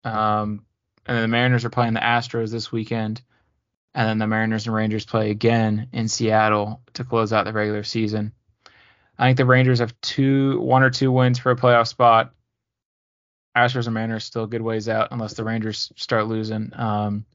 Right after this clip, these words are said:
it's, it's weird when you have three teams that are still fighting for a division title with six games left,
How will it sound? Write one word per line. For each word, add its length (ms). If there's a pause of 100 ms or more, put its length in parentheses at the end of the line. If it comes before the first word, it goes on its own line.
(300)
it's, 180 (120)
it's 180
weird 240
when 160
you 100
have 120
three 240
teams 500 (920)
that 520 (520)
are 120
still 240
fighting 320
for 140
a 20
division 280
title 320
with 140
six 240
games 340
left, 380